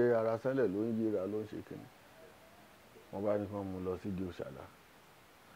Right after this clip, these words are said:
Òṣàlá ń bẹ níbẹ̀ yẹn. Ojúbọ rẹ̀ ń bẹ níbẹ̀ yẹn. Kò jìnnà síbi Central Mosque tó wà ńbẹ̀.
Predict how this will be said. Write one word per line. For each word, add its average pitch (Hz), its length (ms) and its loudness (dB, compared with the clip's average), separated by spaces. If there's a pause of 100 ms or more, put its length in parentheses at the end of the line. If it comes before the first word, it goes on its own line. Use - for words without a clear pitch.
(200)
Òṣàlá 90 420 -4
ń 104 100 -2
bẹ 85 140 -2
níbẹ̀ 107 340 -4
yẹn. 62 180 -10 (1500)
Ojúbọ 90 520 -2
rẹ̀ 80 200 -4
ń 82 80 -8
bẹ 80 120 -6
níbẹ̀ 92 300 -6
yẹn. 65 180 -12 (920)
Kò - 160 -16
jìnnà 80 280 -6
síbi 87 460 -2
Central 95 420 -2
Mosque 80 260 -8
tó - 80 -4
wà 90 160 -2
ńbẹ̀. 85 200 -6